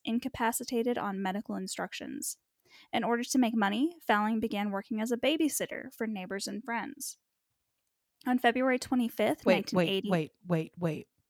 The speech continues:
Speaker 2: Incapacitated medically, so we're gonna let her watch kids?
Speaker 1: Uh-huh. <laughs>
Speaker 2: Okay, cool.
Speaker 1: Yeah.
Speaker 2: Continue. Proceed.
Speaker 1: <laughs> Yeah.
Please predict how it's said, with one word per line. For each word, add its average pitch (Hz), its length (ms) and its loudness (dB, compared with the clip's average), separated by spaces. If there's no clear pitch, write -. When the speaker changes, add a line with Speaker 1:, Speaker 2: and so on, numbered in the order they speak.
Speaker 2:
Incapacitated 202 920 2
medically, 175 520 0
so 160 160 -4
we're 160 100 2
gonna 160 200 2
let 160 140 4
her 156 60 2
watch 156 280 2
kids? 160 460 -4
Speaker 1:
Uh-huh. 233 460 0
<laughs> 262 200 2
Speaker 2:
Okay, 175 180 4
cool. 156 200 0
Speaker 1:
Yeah. 165 60 -2
Speaker 2:
Continue. 160 400 2
Proceed. 175 380 6
Speaker 1:
<laughs> - 640 0
Yeah. - 120 -4